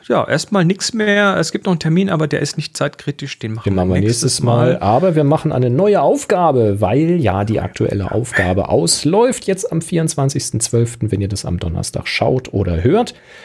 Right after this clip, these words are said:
Speaker 2: Und in der Pre-Show wurde eine neue Aufgabe gewählt, die heißt da Lupe. Lupe, L U P E. Und diese Aufgabe
Speaker 1: Das wohl
Speaker 2: läuft
Speaker 1: herkommt.
Speaker 2: <laughs> Die läuft vom vierundzwanzigsten zwölften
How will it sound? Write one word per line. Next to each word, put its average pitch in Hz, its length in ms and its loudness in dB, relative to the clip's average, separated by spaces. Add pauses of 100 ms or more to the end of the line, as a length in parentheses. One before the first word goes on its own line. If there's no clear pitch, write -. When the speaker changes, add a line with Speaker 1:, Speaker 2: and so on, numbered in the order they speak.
(360)
Speaker 2:
Und 285 360 0
in 208 160 0
der 196 140 2
Pre-Show 165 560 0
wurde 135 300 2
eine 107 180 2
neue 101 320 0
Aufgabe 101 420 -2
gewählt, 104 480 0
die 160 160 -2
heißt 120 340 -2
da 123 140 2
Lupe. 135 880 0 (380)
Lupe, 202 880 0 (100)
L 185 220 0
U 196 180 -2
P 175 280 -2
E. 185 360 0 (580)
Und 127 140 -2
diese 131 160 2
Aufgabe 139 280 0
Speaker 1:
Das 135 60 2
wohl 135 100 4
Speaker 2:
läuft 143 80 2
Speaker 1:
herkommt. 120 420 -2 (340)
Speaker 2:
<laughs> 147 440 0
Die 135 120 2
läuft - 260 2
vom 139 100 2
vierundzwanzigsten 143 1080 0
zwölften 127 500 0